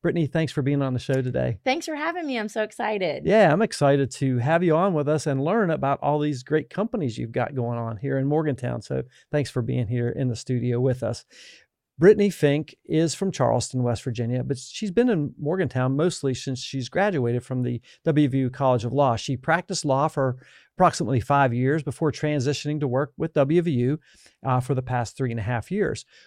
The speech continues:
Speaker 1: When Brittany started working for W V U, she expanded her wedding rental business to offer wedding planning and coordination. And since then, she has grown, uh, to a f-, a full team of wonderful employees who have helped her build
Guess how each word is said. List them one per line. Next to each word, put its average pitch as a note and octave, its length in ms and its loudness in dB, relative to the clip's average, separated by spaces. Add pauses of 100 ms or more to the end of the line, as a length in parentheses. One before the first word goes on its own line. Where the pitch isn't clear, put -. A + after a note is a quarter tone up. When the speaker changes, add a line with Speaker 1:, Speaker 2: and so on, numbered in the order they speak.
Speaker 1:
When D3+ 160 4
Brittany G3 320 6
started E3+ 400 4
working F3+ 320 0
for C3 140 -2
W A#2 320 0
V A2 80 -4
U, A#2 240 0
she D3 340 -2
expanded G3 600 0
her C3 140 2
wedding D#3 560 2
rental D3+ 340 -2
business A#2 460 -4
to - 120 -10
offer C3 280 0
wedding C#3 300 0
planning D#3+ 540 -2 (180)
and B2 180 -4
coordination. C#3+ 680 0
And B2 160 -4
since C4+ 260 -2
then, C3+ 300 0 (320)
she F3 160 0
has C3 180 -6
grown, E3 380 2 (120)
uh, B2+ 200 -4
to D3+ 140 -2
a A#2 40 0
f-, - 180 -10 (280)
a A#2+ 120 -8
full A3 240 0
team G3 240 0
of A#2 180 0
wonderful G#3 480 2
employees C3 560 0
who C#3+ 140 0
have C3 160 2
helped E3 240 0
her D3+ 80 0
build E3+ 340 2